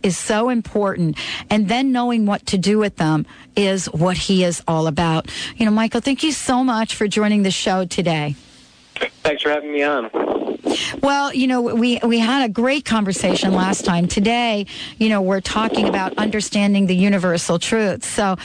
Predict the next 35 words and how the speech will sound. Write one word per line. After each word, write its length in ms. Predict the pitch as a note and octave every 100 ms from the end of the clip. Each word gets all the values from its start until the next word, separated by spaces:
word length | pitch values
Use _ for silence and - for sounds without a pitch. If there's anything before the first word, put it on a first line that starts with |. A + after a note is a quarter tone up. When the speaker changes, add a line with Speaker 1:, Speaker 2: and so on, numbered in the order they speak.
| - -
Speaker 1:
you 60 | A#3+
know, 80 |
my 120 | A#3 G#3+
question 500 | - C4+ - C4+ A#3+
is, 600 | B3 A#3+ A3 F3+ E3 -
in, 340 | A3+ G3+ G3+
in, 300 | G#3 G3 F#3
in 120 | G#3
the 80 | G3
minds 480 | G3 A3 A#3 A3 G3+
of 100 | F3
many 320 | G3+ B3+ C5
people, 500 | A#3 G#3 F#3 F#3 F3+ - - -
what 200 | B3 D#4
are 240 | A3+ A#3+ D4+
the 100 | B3+
universal 600 | E3+ E3 D#3+ E3 E3 E3+
truths? 500 | - F3 D#3+ - -
Why 220 | G3+ G#3+
do 80 | B3+
we 120 | A#3
call 320 | G3 - G3+
them 220 | G#3 F#3+ E3
that? 280 | D3 - - - _ _ _ _ _ - - - - -
Speaker 2:
Well, 140 | E3
the 100 | D3+
universal 460 | D3+ G3 F3+ D#3+ C#3+
truths 460 | - C#3+ C3 B2 -
are 220 | B2 A#2+ -
seen 140 | D3+ C#3
in 200 | B2+ B2
all 360 | - C#3+ D3
religions, 580 | C3+ C3 C3+ C#3 C#3 D3 - - _ _ _ _ - -
philosophies, 800 | C3 B2 B2 - - B2+ B2 B2 - - - -
psychologies. 680 | B2+ A#2 B2+ B2 A#2+ B2+